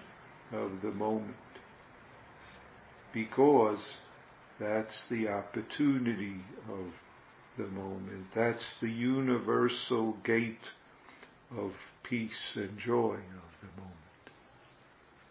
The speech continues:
But what does it take to see others as they are? So let's, if we get back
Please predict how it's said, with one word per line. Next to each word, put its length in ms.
But 280
what 80
does 200
it 220
take 280
to 80
see 320
others 460
as 360
they 60
are? 440
So 240
let's, 240
if 260
we 260
get 220
back 300